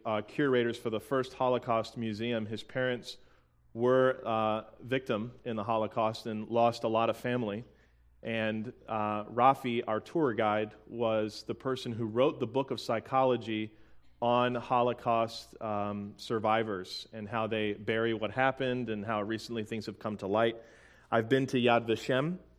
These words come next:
over there, the Holocaust Museum. I went in two thousand and eighteen.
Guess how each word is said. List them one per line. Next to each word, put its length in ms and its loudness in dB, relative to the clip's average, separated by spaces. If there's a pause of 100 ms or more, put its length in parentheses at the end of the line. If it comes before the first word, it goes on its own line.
over 260 -2
there, 440 0
the 100 -2
Holocaust 520 0
Museum. 440 -4
I 120 -4
went 200 -4
in 80 -12
two 160 -10
thousand 340 -2
and 80 -6
eighteen. 520 -6